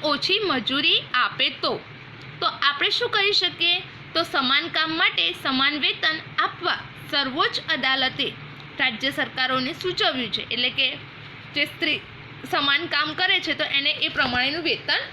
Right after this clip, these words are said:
મળવું જોઈએ. એ મુજબ નોકરીદાતાને સમજાવવું કે એક સરખા કામ માટે, અ, સ્ત્રીઓને પુરુષોના જેટલું જ મહેનતાણું આપવું જોઈએ. બીજો નંબર,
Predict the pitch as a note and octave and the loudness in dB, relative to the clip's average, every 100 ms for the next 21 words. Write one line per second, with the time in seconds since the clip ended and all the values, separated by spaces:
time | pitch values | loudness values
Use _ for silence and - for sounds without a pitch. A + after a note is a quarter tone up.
0 | - E4+ F4+ G4 D#4 C#4+ A#3 E4+ F#4 E4 | -8 0 4 4 2 0 0 0 0 0
1 | E4+ F#4 D#4 B3 C4 E4 E4+ D4+ D4 D#4 | 0 0 0 -2 0 0 0 0 -2 -2
2 | B3+ - - - - - C#4+ C#4+ F#4 F#4+ | -4 -8 -16 -16 -8 -2 0 2 2 4
3 | E4 - - - F4 - D#4+ F#4+ - G4 | 2 -4 -14 -8 -2 2 2 2 0 -2
4 | - F#4 F4+ D4+ D#4+ F4 E4+ E4+ G3 - | 2 0 2 2 4 2 2 2 -4 -4
5 | - - - - A#3 C4+ C4+ C#4+ - E4+ | -16 -16 -16 -8 0 4 4 0 0 4
6 | F4 F4+ F4+ F4+ F#4 - D4 E4 F4 F4 | 6 4 4 2 0 -6 0 2 2 4
7 | E4+ F4 - C4+ - E4 G4+ F#4 D4+ A#3 | 4 2 0 -4 -2 0 0 0 0 0
8 | B3+ C#4+ C4+ D4+ - B3 - - C4+ E5 | 0 2 2 0 0 0 0 -2 0 0
9 | - - - - B3+ C4+ A#3+ F3+ F3 - | -2 -14 -14 -6 -2 0 0 0 -6 -10
10 | - - - - A#4+ A#4 G#4 C4 A3 | -16 -16 -8 0 2 4 4 2 0